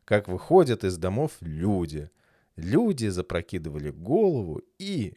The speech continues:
щурясь от яркого солнца, старались разглядеть в небе маленького певца. Но он исчез в облаке. Осталась над полями только его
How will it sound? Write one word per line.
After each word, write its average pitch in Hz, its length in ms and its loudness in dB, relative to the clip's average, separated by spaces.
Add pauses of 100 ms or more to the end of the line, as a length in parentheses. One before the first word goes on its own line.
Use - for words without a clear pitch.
щурясь 185 800 -2
от - 140 -10
яркого 76 500 -4
солнца, 180 560 0
старались 156 720 4
разглядеть 98 580 -2
в 98 100 -4
небе 151 480 2 (460)
маленького 127 1120 0
певца. - 720 -10 (520)
Но 143 260 6
он 208 140 6
исчез 180 520 2
в 101 220 -4
облаке. 82 520 0 (640)
Осталась 110 840 6
над 90 300 -6
полями 113 760 2 (180)
только 190 440 6
его 107 420 -2